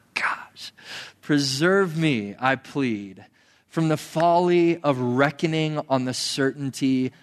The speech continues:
of life, even for tonight, and give me a heart which is fixed on those treasures that are above, a heart that is where its treasures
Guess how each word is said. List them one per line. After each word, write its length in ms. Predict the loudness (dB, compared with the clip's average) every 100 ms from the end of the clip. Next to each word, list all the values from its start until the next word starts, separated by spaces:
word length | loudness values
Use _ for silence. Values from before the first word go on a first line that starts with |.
| -4
of 180 | -2 0
life, 640 | 2 2 -2 -14 -18 -18 -20 _ _ _ _ _ _
even 400 | 2 4 4 4
for 240 | 0 2 0
tonight, 640 | 0 -2 -4 -6 -16 -20 -20 _ _ _ _ _
and 200 | -2 0
give 220 | 4 2 4
me 140 | 2
a 80 | 2
heart 460 | 0 2 4 4
which 180 | 0 -4
is 160 | -4 -6
fixed 520 | -2 0 0 -4 -4
on 200 | 2 4
those 240 | 4 0 -4
treasures 680 | -2 0 2 2 2 2
that 140 | 0 2
are 160 | 4
above, 720 | 2 2 -2 -2 -2 -10 -20 -20 _ -20 -10
a 140 | 0 2
heart 500 | 2 4 6 4 2
that 140 | 0
is 180 | 0 -2
where 400 | 0 2 4 2
its 300 | 0 -4 -8
treasures 640 | -4 0 2 2 0 -2